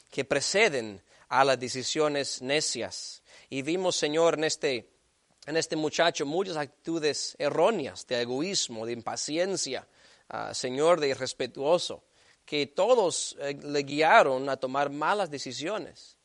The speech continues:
Y, Señor, vimos esto para aprender en nuestras propias vidas como tal vez cosas que no damos muchas men-, mucha mente,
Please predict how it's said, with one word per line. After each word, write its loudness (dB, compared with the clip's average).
Y, -2
Señor, 2
vimos 0
esto 0
para 2
aprender -2
en -2
nuestras -2
propias -4
vidas -6
como -6
tal -6
vez -8
cosas -6
que -6
no -2
damos -2
muchas -8
men-, -10
mucha -8
mente, -8